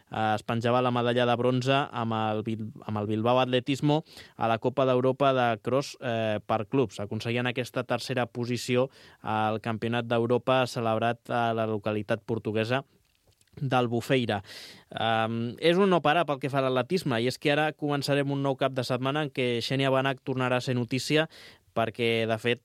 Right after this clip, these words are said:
la vilafranquina ja es troba a Escòcia, a Glasgow,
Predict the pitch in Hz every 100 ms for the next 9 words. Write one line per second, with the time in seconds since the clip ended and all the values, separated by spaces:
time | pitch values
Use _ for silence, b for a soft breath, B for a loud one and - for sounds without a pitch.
0 | 127 123 117 117 117 110 113 113 120 120
1 | 120 113 135 120 120 117 113 95 110 110
2 | 107 107 104 - 131 - 147 165 113 104
3 | 120 127 123 139 160